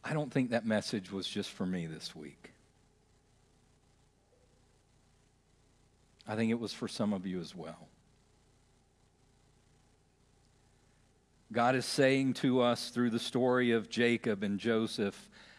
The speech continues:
"I am with you. I see you. I see you. I know your struggles.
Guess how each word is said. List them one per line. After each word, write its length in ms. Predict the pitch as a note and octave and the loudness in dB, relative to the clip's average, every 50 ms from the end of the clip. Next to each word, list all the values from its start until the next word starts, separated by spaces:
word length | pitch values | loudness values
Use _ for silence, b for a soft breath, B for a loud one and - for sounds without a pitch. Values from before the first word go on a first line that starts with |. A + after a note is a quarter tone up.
| B B - | B B -10
"I 200 | F#2+ A2+ B2+ C#3 | -8 -4 -2 0
am 240 | C3+ B2 A2+ G#2+ | 0 2 2 2
with 300 | G#2 G#2 G#2+ G2+ - - | 0 0 -2 -2 -6 -12
you. 180 | F#2 D#2+ - - - _ _ _ _ _ _ _ _ _ _ _ _ _ _ _ _ _ _ _ _ _ _ _ _ _ _ _ _ _ _ _ _ _ _ _ _ - | -18 -18 -18 -20 -20 _ _ _ _ _ _ _ _ _ _ _ _ _ _ _ _ _ _ _ _ _ _ _ _ _ _ _ _ _ _ _ _ _ _ _ _ -8
I 120 | - - | -8 -6
see 280 | - - - - E3 D#3+ E3 | -6 -6 -6 -4 -2 0 0
you. 240 | E3+ C#3 F#2+ E3 - - - _ _ _ _ _ _ _ _ _ _ _ _ _ _ _ _ _ _ _ _ _ _ _ _ _ _ _ _ _ _ _ _ _ _ _ _ _ _ _ _ _ _ _ _ _ _ _ _ _ _ _ _ _ _ _ _ _ _ _ _ _ - | 0 -2 -6 -10 -14 -18 -20 _ _ _ _ _ _ _ _ _ _ _ _ _ _ _ _ _ _ _ _ _ _ _ _ _ _ _ _ _ _ _ _ _ _ _ _ _ _ _ _ _ _ _ _ _ _ _ _ _ _ _ _ _ _ _ _ _ _ _ _ _ -16
I 60 | - - | -14 -12
see 300 | - - - B2+ A#2+ A2 | -10 -6 -2 -2 -2 -2
you. 280 | F#2+ F2 E2+ F2 G2+ - - - _ _ _ _ _ _ _ _ _ _ _ _ b b b b b b b b b b b _ _ _ _ _ _ b b b b b b b _ - | -2 -4 -8 -12 -14 -16 -18 -20 _ _ _ _ _ _ _ _ _ _ _ _ b b b b b b b b b b b _ _ _ _ _ _ b b b b b b b _ -10
I 60 | - C#3+ | -4 0
know 140 | C#3 A#2+ | 0 0
your 340 | A2+ G2+ G#2 A2+ A#2 A#2+ A2 | 2 0 0 2 2 2 0
struggles. 840 | - - - - G2+ F2 E2 E2+ - - - - - - - - | 0 -4 -10 -10 -8 -8 -8 -10 -12 -18 -20 -18 -14 -12 -12 -14